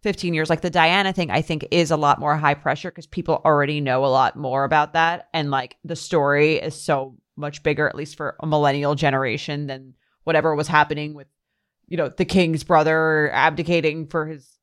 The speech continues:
divorced wife or something. Like, there's a lot more pressure, and I feel like it's much higher stakes to tell this story, right? So I see what you're saying and why it would be a little bit of a letdown.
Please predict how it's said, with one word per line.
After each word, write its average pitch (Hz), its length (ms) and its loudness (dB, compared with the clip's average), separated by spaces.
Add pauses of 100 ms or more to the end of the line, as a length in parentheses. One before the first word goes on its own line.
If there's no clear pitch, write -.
(100)
divorced 151 400 2
wife 143 360 2
or - 60 -4
something. 131 460 -6
Like, 139 320 -2 (220)
there's 202 180 4
a 202 60 -2
lot 185 260 0
more 190 140 -2
pressure, 170 720 0 (160)
and 180 140 2
I 165 60 2
feel 175 160 0
like 165 160 0
it's 165 140 -8
much 180 180 0
higher 156 280 2
stakes - 500 0
to - 100 -18
tell 160 180 -4
this 147 160 -10
story, 156 400 -2
right? 202 300 4
So 180 80 0
I 165 80 2
see 175 180 0
what 165 120 0
you're 165 100 -6
saying 160 340 2
and 156 140 -8
why 143 240 4
it 143 100 -2
would 143 160 -8
be 139 320 -4
a - 100 -6
little 143 220 -4
bit - 100 -10
of 120 60 -8
a - 20 -8
letdown. - 380 -8